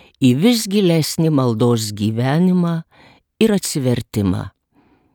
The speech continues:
Arkivyskupas metropolitas Gintaras Grušas.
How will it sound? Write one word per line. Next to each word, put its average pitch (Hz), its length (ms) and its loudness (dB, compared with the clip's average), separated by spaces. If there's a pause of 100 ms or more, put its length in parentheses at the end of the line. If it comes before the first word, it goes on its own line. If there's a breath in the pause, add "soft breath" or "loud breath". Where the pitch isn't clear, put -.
Arkivyskupas 151 1200 -4
metropolitas 117 1120 -4 (380 soft breath)
Gintaras 165 880 0
Grušas. 110 760 -6